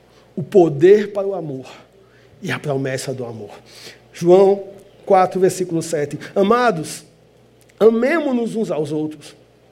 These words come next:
porque o amor procede de Deus. E todo aquele que ama é, ama é nascido de Deus e conhece a Deus.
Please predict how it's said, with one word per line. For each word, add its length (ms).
porque 220
o 60
amor 440
procede 520
de 120
Deus. 720
E 120
todo 420
aquele 340
que 200
ama 380
é, 360
ama 400
é 120
nascido 640
de 120
Deus 380
e 80
conhece 720
a 60
Deus. 400